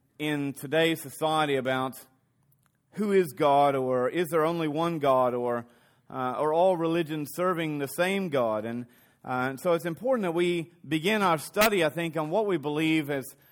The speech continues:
uh, the Christian church by talking about God and, and who is God, and, uh, the great mystery and the great wonder, uh, that is our God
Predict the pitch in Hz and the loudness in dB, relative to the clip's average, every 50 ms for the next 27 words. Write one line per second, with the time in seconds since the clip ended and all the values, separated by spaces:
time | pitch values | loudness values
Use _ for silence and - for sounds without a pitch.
0 | _ _ _ _ 131 131 127 131 131 143 - - 220 202 - 175 156 143 - - | _ _ _ _ -6 -6 -4 -4 -4 -6 -4 -4 -4 -4 -2 -4 -6 -6 -2 0
1 | 226 208 202 - - 180 175 170 175 170 - 202 208 208 - 196 185 170 170 185 | 0 0 0 -2 -2 0 2 2 2 0 -2 -2 -2 -2 -4 -6 -6 -2 -2 0
2 | 202 208 208 208 - _ 156 151 233 269 277 233 170 131 127 131 131 131 123 - | 0 -2 -4 -6 -12 _ -4 0 2 4 4 4 4 2 2 0 -4 -6 -8 -10
3 | - _ _ _ _ - - 170 170 170 208 262 262 233 233 254 262 202 165 - | -16 _ _ _ _ -6 -4 -4 -2 -2 -2 -2 -2 0 0 0 -2 -2 0 0
4 | 165 131 117 110 104 104 95 - _ _ _ _ _ _ _ _ _ - 151 160 | 2 2 4 2 0 -4 -8 -14 _ _ _ _ _ _ _ _ _ -2 -2 0
5 | 156 156 151 143 147 147 143 143 156 147 160 196 202 196 185 190 - - _ _ | 0 0 0 0 0 0 0 -2 -4 -2 0 2 2 2 0 -2 -14 -20 _ _
6 | _ _ _ - 143 170 202 226 214 - - 175 175 160 156 151 151 143 143 139 | _ _ _ -10 -4 0 0 0 0 -2 -4 0 2 4 4 4 4 2 0 0
7 | 131 170 165 165 156 135 135 135 165 180 185 185 175 139 127 120 117 117 - _ | 0 2 2 2 0 -4 -8 -4 0 0 0 0 -2 -2 -4 -4 -4 -6 -10 _
8 | _ _ _ _ _ - 127 123 120 120 117 131 131 131 139 139 139 135 127 127 | _ _ _ _ _ -14 -12 -12 -10 -6 -4 -4 -2 0 0 0 0 0 -2 -8
9 | - - - _ _ _ _ _ _ _ _ - 120 127 123 113 127 135 131 127 | -14 -20 -20 _ _ _ _ _ _ _ _ -6 -6 -6 -4 -2 0 0 2 2
10 | 127 127 127 123 123 123 | 2 2 0 0 -4 -8